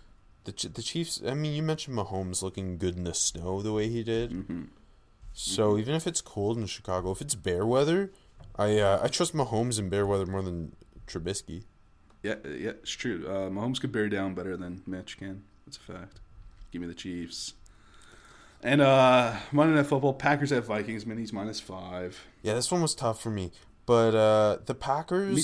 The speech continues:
Speaker 2: too.
Speaker 1: feel
Speaker 2: Yeah.
Speaker 1: like they win so ugly every week, and, like, they feel
Speaker 2: Yeah.
Speaker 1: worse than what their record is. You know what I mean?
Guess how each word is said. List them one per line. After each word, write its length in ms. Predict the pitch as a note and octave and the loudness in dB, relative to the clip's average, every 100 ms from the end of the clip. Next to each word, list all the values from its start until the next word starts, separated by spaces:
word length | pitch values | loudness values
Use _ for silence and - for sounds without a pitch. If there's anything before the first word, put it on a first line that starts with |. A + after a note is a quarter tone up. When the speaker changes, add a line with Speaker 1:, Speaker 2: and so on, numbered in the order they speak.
| - F2+ | 2 -2
Speaker 2:
too. 80 | - - - - - | -8 -20 -14 -12 -2
Speaker 1:
feel 220 | D#3 E3 | 2 6
Speaker 2:
Yeah. 60 | F3 | 6
Speaker 1:
like 240 | E3 - - - - _ _ | 4 -2 -20 -20 -20 _ _
they 120 | C#3 C3 | -2 0
win 360 | A#2 C#3 F#3+ | 2 0 2
so 320 | - D3 C#3 | 0 2 4
ugly 340 | B2+ C3+ C3+ C3 | 4 2 0 -2
every 240 | B2 A2+ | -2 -4
week, 380 | F#2 F#2+ A2+ - | -4 -6 -8 -8
and, 160 | G#2 G#2+ | -6 -2
like, 340 | G#2+ G2 F#2+ | -4 -4 -2
they 180 | A2 C3 | 2 2
feel 340 | C3+ C#3+ D3+ A#2 | 2 0 2 2
Speaker 2:
Yeah. 60 | |
Speaker 1:
worse 240 | G#2+ G#2+ - | 2 0 -2
than 140 | G#2+ | -2
what 160 | G#2+ - | -4 -4
their 100 | F#2+ | -4
record 420 | E2+ F2+ G#2 G#2+ | -4 -4 -2 0
is. 400 | B2+ C3+ - - - _ _ _ _ _ _ - | 0 -2 -4 -6 -20 _ _ _ _ _ _ -6
You 120 | A#2+ | 2
know 80 | A#2+ | 2
what 80 | C3+ | 4
I 60 | C3+ | 0
mean? 380 | G#2+ A2+ C3 | 0 -2 -4